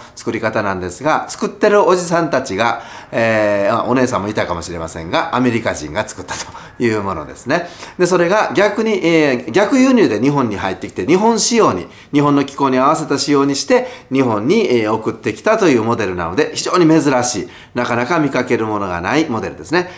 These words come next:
まあ、アメリカで人気の小型のスピネットタイプです。木目のね。めちゃくちゃおしゃれなデザインですよ。ちょっとご覧ください。こちらです。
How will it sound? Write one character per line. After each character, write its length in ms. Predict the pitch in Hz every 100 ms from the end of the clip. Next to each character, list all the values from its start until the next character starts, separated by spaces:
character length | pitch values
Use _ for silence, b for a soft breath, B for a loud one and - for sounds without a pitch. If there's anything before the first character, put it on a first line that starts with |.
| B
ま 140 | 196 170
あ、 40 |
ア 40 |
メ 120 | 214 226
リ 100 | 233
カ 140 | 240
で 100 | 226
人 260 | 202 220 -
気 100 | 214
の 120 | 202
小 160 | 220
型 260 | 240 240 214
の 240 | 202 185
ス 120 | - -
ピ 120 | 202
ネ 100 | 202
ッ 140 | 202
ト 160 | 190 180
タ 140 | 165
イ 60 | 139
プ 100 | 95
で 80 | 85
す。 120 | 101
木 220 | 101 104
目 120 | 92
の 80 | 73
ね。 180 | 147 151 B -
め 100 | 135
ち 60 | 175
ゃ 40 |
く 60 | -
ち 80 |
ゃ 60 | 233
お 60 | 170
し 80 |
ゃ 60 | 156
れ 100 | 127
な 280 | 104 82 -
デ 140 | 101 104
ザ 160 | 104
イ 40 | 92
ン 80 |
で 80 | 73
す 120 | -
よ。 160 | 160 190
ち 80 | -
ょ 20 |
っ 40 | 107
と 80 |
ご 60 | 90
覧 200 | 78 80
く 100 | -
だ 120 | -
さ 140 | - 160
い。 60 |
こ 120 | 170 143
ち 80 | 139
ら 120 | 131
で 360 | 135 127 127 123
す。 220 | -